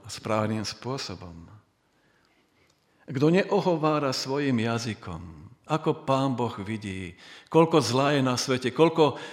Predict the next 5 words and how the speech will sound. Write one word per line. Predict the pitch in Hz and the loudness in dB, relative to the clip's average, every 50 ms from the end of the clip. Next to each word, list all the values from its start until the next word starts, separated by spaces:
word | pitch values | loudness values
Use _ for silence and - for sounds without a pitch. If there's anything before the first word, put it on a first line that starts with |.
| - - - | -18 -10 -2
tých | - 151 131 - - | 0 0 0 4 8
ohováraní | - 156 170 160 170 156 147 147 147 143 139 139 143 139 139 131 | 10 10 10 12 10 8 10 8 8 8 8 6 6 6 6 6
jeden | 135 147 160 143 151 143 131 123 | 6 4 4 4 4 2 2 2
na | 123 131 147 156 143 | 2 2 2 2 0
druhého. | 139 143 143 139 131 123 120 113 101 95 98 95 95 82 | -2 0 0 2 2 2 0 0 -2 -4 -6 -8 -8 -10